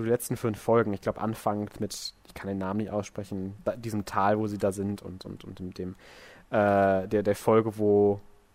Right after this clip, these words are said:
äh, sie tatsächlich, äh, also, ähm, Dings, äh, die, die, die, die, die, die, Hank, so, Hank ihn dann stellt in der Wüste, zusammen mit seinem Partner, äh, die Folge, bis hin zum Ende,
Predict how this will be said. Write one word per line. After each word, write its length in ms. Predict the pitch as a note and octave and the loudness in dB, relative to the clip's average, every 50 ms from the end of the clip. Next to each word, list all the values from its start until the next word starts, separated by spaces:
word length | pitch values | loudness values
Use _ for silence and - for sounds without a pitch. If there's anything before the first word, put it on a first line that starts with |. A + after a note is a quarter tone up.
| _ _ - | _ _ -14
äh, 60 | C#3 B2+ C3+ C#3 B2 - B2 A#2+ A#2 | -14 -12 -12 -12 -14 -14 -14 -14 -12
sie 220 | A2+ A#2 A2+ A2 | -8 -6 -4 -2
tatsächlich, 600 | - A#2 A2 - G#2 F#2+ - G#2+ G2+ - - - - | 0 0 -2 -2 -2 -6 -6 -10 -14 -14 -16 -12 -6
äh, 200 | G#2 G2 F#2 F#2 | -4 -2 -2 -2
also, 240 | E2+ F#2 F#2 F#2+ F#2 - - - - - | -2 -2 -2 -4 -6 -8 -12 -14 -6 -2
ähm, 420 | A#2+ G#2 F#2+ F#2+ F#2 F#2 F#2+ F#2+ - - - - - | 0 0 0 0 -2 -4 -6 -8 -10 -14 -14 -8 -4
Dings, 380 | G#2 G2 F#2+ - - - - _ - - | -4 -2 -2 -4 -6 -12 -12 _ -12 -10
äh, 120 | A2 G2 F#2+ - _ - | -10 -10 -10 -12 _ -12
die, 140 | G#2 F#2+ - _ _ - | -12 -12 -12 _ _ -8
die, 100 | - F2+ | -8 -8
die, 120 | E2+ F#2 | -8 -8
die, 140 | F2 - - | -14 -14 -14
die, 120 | - - G2+ | -16 -16 -16
die, 120 | - - - - - F#2 - - | -16 -16 -16 -14 -12 -12 -8 -4
Hank, 300 | A2+ A2 A#2 C3 - - - - - - - - - - | 0 0 0 0 0 -4 -10 -14 -16 -18 -20 -18 -10 -4
so, 240 | - A2+ F#2 D#2+ - - - - | 0 0 0 0 -2 -6 -8 -4
Hank 260 | G#2+ G#2+ A#2 B2 - - - - - | -2 0 0 -2 -4 -6 -8 -6 -2
ihn 100 | C3 A#2+ | 0 0
dann 140 | A2+ G#2 G2+ | 0 0 0
stellt 500 | - - - G#2 G#2+ B2+ C3 - - - - | 0 2 2 4 4 4 2 0 -6 -16 -12
in 120 | - A2+ G#2 | -8 -6 -4
der 140 | G#2+ G2+ | -4 -2
Wüste, 400 | G#2 A#2 A#2 - - - B2 A#2+ - - - - - - - _ | -2 -2 -4 -4 -4 -4 -6 -6 -6 -10 -20 -20 -20 -20 -20 _
zusammen 260 | - - A2+ A2 G#2+ G#2+ | -10 -4 0 2 2 2
mit 100 | G#2 - | 2 2
seinem 200 | G2+ G2 G2+ G#2 | 2 0 0 0
Partner, 440 | - A2 G#2+ G#2+ - G#2+ G#2+ A2+ A2+ - _ _ _ _ _ _ _ _ _ _ _ - - - | 0 0 0 0 0 0 -2 -4 -4 -10 _ _ _ _ _ _ _ _ _ _ _ -18 -14 -10
äh, 260 | F#2+ F#2 F#2 F#2+ F2+ | -6 -6 -4 -6 -6
die 120 | - A2 G#2 | -8 -10 -10
Folge, 460 | - - A2 G#2 G#2 G2+ A2 G#2 G#2 - - - - - - - - | -4 0 2 2 2 2 0 -4 -6 -8 -20 -20 -20 -20 -20 -8 -4
bis 140 | - A#2 - | -2 0 0
hin 100 | C3 B2 | 0 0
zum 160 | - B2+ A#2 | 0 -2 -2
Ende, 500 | - A2 A2+ A2+ A2 G#2 A2 C3+ D#3+ | 0 2 4 4 4 6 4 4 2